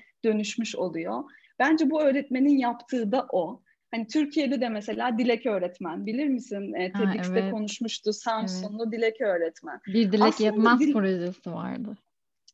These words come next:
Speaker 1: Evet, aynen. Yani aslında Dilek öğretmen, Dilek öğretmen oldu. Ve oradaki öğrencilerin değil, kadınların hayatına, toplumun hayatına dokundu. Ama bunu kendini vererek yaptı.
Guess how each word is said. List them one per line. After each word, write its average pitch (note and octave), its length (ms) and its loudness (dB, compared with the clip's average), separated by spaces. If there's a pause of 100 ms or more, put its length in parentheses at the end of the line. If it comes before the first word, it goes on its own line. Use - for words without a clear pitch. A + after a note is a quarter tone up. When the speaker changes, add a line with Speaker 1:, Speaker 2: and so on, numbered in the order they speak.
(480)
Speaker 1:
Evet, B3 280 -8
aynen. A#3+ 560 2
Yani B3+ 320 0
aslında E4+ 440 2
Dilek F#4 300 2
öğretmen, F4+ 600 2
Dilek F4+ 280 2
öğretmen A#3+ 640 -2
oldu. G3+ 600 0 (260)
Ve E4 320 -2
oradaki D#4+ 440 -2
öğrencilerin D#4 920 -2
değil, D#4 380 0
kadınların D4+ 680 0
hayatına, D4 640 -6
toplumun C4+ 520 -4
hayatına B3+ 680 -4
dokundu. A3 560 -4 (380)
Ama F4+ 220 4
bunu G4 320 2 (180)
kendini E4 500 4
vererek G#3 440 2
yaptı. - 480 -10